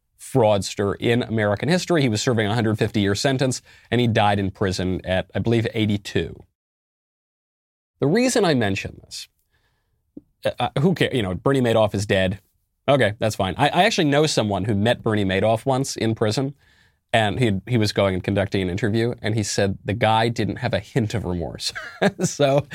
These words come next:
I, I don't know. One can pray for Bernie's, Bernie's soul, but I'm, I, <laughs> I'm not sure it's looking great for him. The reason I bring it up is to remind you that there are limits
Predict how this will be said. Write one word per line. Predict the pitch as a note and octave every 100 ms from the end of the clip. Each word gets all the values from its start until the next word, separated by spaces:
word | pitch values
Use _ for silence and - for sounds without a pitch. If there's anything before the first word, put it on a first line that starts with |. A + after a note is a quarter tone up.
| G#3 B2 -
I, | A#2+ B2+
I | A#2 C3+
don't | C#3
know. | B2+ A2
One | B2+ C3+
can | B2
pray | C#3+ C3+
for | B2+
Bernie's, | A2+ A#2+ B2+ A#2+ A2 - _ _ _
Bernie's | B2+ C3+ C3 A2
soul, | - C#3+ G2 F2+ G2 _ _ _ -
but | G2 G2
I'm, | G#2 A2+ -
I, | A2 G#2+ - -
<laughs> | -
I'm | -
not | D#3 D#3
sure | - C#3
it's | -
looking | C3+ A#2+
great | G#2+ A#2 A2+
for | F#2 C#2
him. | E2 A#2 _ - _ - -
The | C#3+
reason | F3+ C4 A#3+
I | F#3+
bring | B2+ C3 A#2+
it | G2+
up | D#2 - _ _ _ _ _ _ _ _ _ -
is | - A2
to | C#3
remind | C#3+ C3+ C3 C3 A2
you | - - _ _ _ _ _ _ _ -
that | A2 G2+ F#2+ - _ _ _ _ _
there | A#2+ C#3
are | F3 F3+ F3 D3+ _ _ _ _ _ _ -
limits | C3 E3 B2 - - -